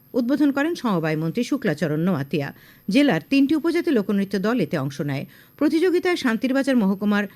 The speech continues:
শ্যামপাড়ি হুকুম বদল দলের মামিতা নৃত্যটি রাজ্যভিত্তিক প্রতিযোগিতায় অংশগ্রহণের জন্য নির্বাচিত হয়েছে।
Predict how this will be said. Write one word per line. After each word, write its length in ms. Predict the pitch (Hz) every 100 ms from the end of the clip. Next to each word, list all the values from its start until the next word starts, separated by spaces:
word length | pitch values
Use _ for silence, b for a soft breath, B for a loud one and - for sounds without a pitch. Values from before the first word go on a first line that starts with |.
| B
শ্যামপাড়ি 480 | - 254 262 294 294
হুকুম 340 | 208 185 185
বদল 320 | 165 156 170
দলের 260 | 175 175 175
মামিতা 360 | 170 170 190 254
নৃত্যটি 440 | 254 254 165 143
রাজ্যভিত্তিক 640 | 156 165 202 240 254 269
প্রতিযোগিতায় 600 | 190 151 147 160 165 170 170 B B
অংশগ্রহণের 600 | 208 214 285 240 208 156
জন্য 240 | 156 175
নির্বাচিত 500 | 294 233 143 135 -
হয়েছে। 500 | 156 165 143 - 143